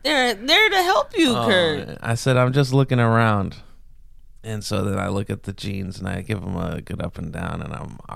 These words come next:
Speaker 2: I'm just, at this point, I'm just killing time because I'm not gonna buy anything from the store.
Speaker 1: Why?
Speaker 2: Because of the way that the lady talked to me.
Speaker 1: Are you serious?
Speaker 2: I, I'm, I'm s-, dead serious. The way she,
Speaker 1: She
Speaker 2: "Hi,
Speaker 1: because,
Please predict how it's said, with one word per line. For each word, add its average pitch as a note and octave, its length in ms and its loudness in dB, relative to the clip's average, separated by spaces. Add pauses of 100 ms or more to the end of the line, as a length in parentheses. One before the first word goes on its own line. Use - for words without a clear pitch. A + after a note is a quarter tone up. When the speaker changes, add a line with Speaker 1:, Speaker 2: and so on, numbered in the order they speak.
(160)
Speaker 2:
I'm D3+ 180 4
just, A2+ 180 2
at G#2+ 140 -2
this C3 140 0
point, G2+ 260 2
I'm F#2 120 -2
just F2+ 160 -8
killing D#2+ 180 -10
time F2 220 -12
because F#2 180 -6
I'm F#2+ 140 -4
not E2 240 -8
gonna E2+ 140 -10
buy F2 200 -8
anything E2+ 360 -10
from F2 380 -12
the F#2+ 100 -8
store. - 280 -6
Speaker 1:
Why? G#4+ 480 0
Speaker 2:
Because E3+ 320 6
of D#3+ 80 6
the C#3+ 120 8
way B2+ 200 6
that A#2+ 140 0
the A2 80 -2
lady G2+ 320 0
talked F#2 320 -6
to F2 60 -12
me. E2 220 -12
Speaker 1:
Are B4 100 4
you F5+ 340 2
serious? C#5 360 4
Speaker 2:
I, C3+ 180 4
I'm, B2+ 280 -6
I'm A2+ 480 -2
s-, - 120 -14
dead G#2+ 420 -2
serious. G2+ 380 -4
The A2 100 2
way A2+ 320 4
she, G#2+ 160 -2
Speaker 1:
She - 80 -4
Speaker 2:
"Hi, A3+ 240 4
Speaker 1:
because, F3 60 8